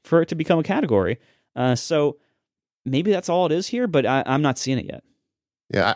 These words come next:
Speaker 2: I, I think they need to make one, but I, like you, I'm just curious to see how it all plays. I'll tell you my limited experience with them. I have not used the most recent versions, but the pixelation is bad. And I think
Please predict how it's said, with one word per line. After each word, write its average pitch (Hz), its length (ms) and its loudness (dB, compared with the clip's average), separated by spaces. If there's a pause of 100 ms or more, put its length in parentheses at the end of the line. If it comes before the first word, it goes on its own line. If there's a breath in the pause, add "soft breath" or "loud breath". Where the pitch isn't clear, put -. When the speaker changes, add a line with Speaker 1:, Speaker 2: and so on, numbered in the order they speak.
Speaker 2:
I, 170 60 2
I - 20 2
think 185 220 -6
they 151 120 0
need 110 240 2
to 92 60 -4
make 87 320 0
one, 73 380 0 (500)
but 90 300 0
I, - 20 -14
like 98 240 -2
you, 80 200 2
I'm 78 120 0
just - 220 -6
curious 76 460 2
to - 100 -10
see 69 480 0
how 78 220 2
it 69 80 0
all 62 120 0
plays. 69 460 0 (340 soft breath)
I'll 101 200 0
tell 165 160 -4
you 139 80 0
my 113 160 0
limited 117 320 0
experience 92 400 -2
with 76 100 -4
them. 73 340 0
I 87 120 2
have 90 240 -2
not 80 260 0
used 76 260 -2
the 80 80 0
most 73 300 0
recent 76 400 0
versions, 98 460 -2
but 78 320 2 (520)
the 87 220 2
pixelation 87 960 -2 (380)
is 80 120 2
bad. 71 540 0
And 87 180 2
I 87 100 2
think 92 300 -2